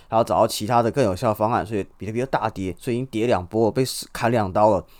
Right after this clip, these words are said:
然后呢，昨天，呃，就这个周末，中国政府也说要禁止比，虚拟货币相关业务，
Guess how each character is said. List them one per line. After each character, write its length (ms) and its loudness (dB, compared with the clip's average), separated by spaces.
然 180 0
后 140 0
呢， 260 0
昨 300 -2
天， 400 0
呃， 300 -4
就 120 -6
这 80 -2
个 80 0
周 200 4
末， 260 -2
中 260 2
国 220 0
政 220 -4
府 200 -10
也 160 -6
说 300 -6
要 100 0
禁 280 0
止 240 -8
比， 260 -12
虚 260 -2
拟 120 2
货 160 -8
币 140 -6
相 220 -4
关 180 0
业 160 2
务， 280 -2